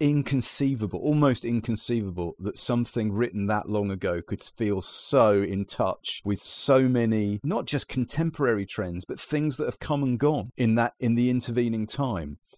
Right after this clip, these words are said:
Postmodernism come and gone. Autofiction is probably heading out now. It fits that bill as well.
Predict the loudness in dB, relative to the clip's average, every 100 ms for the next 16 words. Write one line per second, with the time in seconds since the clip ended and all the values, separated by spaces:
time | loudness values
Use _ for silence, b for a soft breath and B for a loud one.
0 | b -4 -4 -2 -4 -2 -6 -8 -10 -8
1 | -6 -6 -6 -6 -8 -14 _ -2 0 2
2 | -2 0 -4 -6 -8 -8 -6 -6 -6 -4
3 | -2 -4 -8 -10 -4 0 0 0 0 -2
4 | -6 -6 -6 -8 -8 -8 -2 -4 -4 -6
5 | -6 -6 -6 -4 -2 0 -2